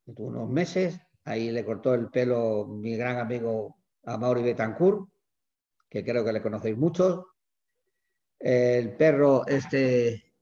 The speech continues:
el negro, que está además con, con Amaury, es un perro de un amigo mío, Juan Membrado. Creo que es una hembra. Abajo hay un perro ruano de, de la Fijo Cajone.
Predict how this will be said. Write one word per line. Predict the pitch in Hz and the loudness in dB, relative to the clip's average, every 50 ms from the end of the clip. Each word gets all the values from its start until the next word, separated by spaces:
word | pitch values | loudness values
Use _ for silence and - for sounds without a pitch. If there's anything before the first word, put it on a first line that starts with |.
| _ | _
el | - 123 123 120 131 139 | -2 -2 0 2 4 6
negro, | 160 170 156 139 127 120 117 113 | 8 8 8 8 6 4 2 0
que | - 113 113 120 117 117 113 110 107 104 107 107 107 - _ _ _ | 0 -2 0 0 2 2 0 0 -2 -4 -6 -10 -14 -20 _ _ _
está | - 127 - - 143 139 127 123 120 | -6 -4 0 2 2 4 4 4 2
además | 117 120 127 123 123 123 | 0 0 0 -2 -4 -4
con, | - - 127 123 123 117 117 117 113 110 107 104 104 107 104 - 110 _ _ _ _ _ _ _ _ _ _ _ _ _ _ _ _ _ - | -2 0 2 2 2 2 0 -2 -2 -4 -6 -8 -8 -10 -12 -14 -16 _ _ _ _ _ _ _ _ _ _ _ _ _ _ _ _ _ -2
con | - 135 131 127 | 2 2 2 4
Amaury, | 127 127 151 170 185 190 196 185 - - - | 4 4 4 6 6 6 6 4 4 0 -2
es | 123 123 - | -2 -2 0
un | 131 117 110 | -2 0 4
perro | 131 143 139 123 127 120 117 | 4 4 4 4 4 2 2
de | 117 | 0
un | 120 120 | -2 -2
amigo | 120 120 117 123 123 123 117 | -4 -4 -2 -2 0 0 0
mío, | 113 135 139 135 123 117 117 117 113 110 107 107 107 107 - - _ | 0 2 2 2 2 0 0 -2 -2 -4 -4 -6 -8 -8 -10 -14 _
Juan | - 135 123 117 113 | -2 0 0 0 0
Membrado. | 120 117 113 131 147 165 180 202 208 208 - - - _ _ _ _ _ _ _ _ _ _ _ _ _ _ - - - - _ _ | 0 0 0 2 2 2 4 2 2 0 -4 -12 -20 _ _ _ _ _ _ _ _ _ _ _ _ _ _ -20 -20 -20 -20 _ _
Creo | - 143 135 135 120 | -2 2 2 2 2
que | 120 | 2
es | 117 117 | 0 -2
una | 123 113 120 135 | -2 0 2 2
hembra. | 160 175 180 196 196 190 190 175 _ _ _ _ _ _ _ _ _ _ - _ _ _ _ _ _ _ _ | 2 2 2 2 2 0 -2 -6 _ _ _ _ _ _ _ _ _ _ -20 _ _ _ _ _ _ _ _
Abajo | - 127 131 131 143 151 151 135 135 139 131 127 123 123 117 | -2 0 2 4 4 4 4 6 6 6 8 8 6 6 6
hay | 123 131 131 131 | 6 6 6 6
un | 135 127 127 123 | 6 4 2 2
perro | 127 139 139 135 117 113 | 2 4 4 4 4 4
ruano | 123 127 143 156 151 139 135 127 120 | 4 6 6 6 6 4 2 0 0
de, | 110 120 123 120 120 120 117 113 113 110 110 113 113 175 - | 0 -2 -2 0 2 2 4 4 2 2 0 -2 -4 -8 -12
de | _ - - - - - 160 147 147 156 - - - - - 185 180 - _ _ - 107 131 127 | _ -20 -18 -18 -18 -18 -16 -16 -14 -12 -12 -12 -14 -16 -18 -20 -20 -20 _ _ -6 0 2 4
la | 127 123 | 4 4
Fijo | - 135 123 - 127 117 | 2 0 0 0 -2 0
Cajone. | - 123 120 - 151 165 165 180 185 185 | 0 -2 -2 0 0 2 2 2 0 0